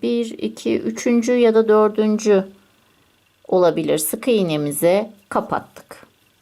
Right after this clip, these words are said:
Buraya eklemiş oldum. Şimdi tekrar üç tane zincir çektim. İşimin düz kısmını çevirdim. Bakın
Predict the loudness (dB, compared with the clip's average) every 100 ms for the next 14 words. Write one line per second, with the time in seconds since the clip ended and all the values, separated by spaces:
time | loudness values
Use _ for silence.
0 | _ _ _ _ _ _ _ _ _ 0
1 | 2 4 4 2 -2 -4 -4 -4 -4 -6
2 | -18 _ _ _ _ -4 0 0 2 -2
3 | 0 0 2 0 -2 -4 0 0 0 -2
4 | 0 0 0 0 0 -2 -2 -2 -2 -2
5 | -6 -4 0 2 0 0 -2 0 -2 -2
6 | -4 -4 0 2 4 4 2 0 -2 -8
7 | _ _ _ _ _ _ _ _ _ _
8 | _ _ _ _ _ _ _ _ -12 -8
9 | -10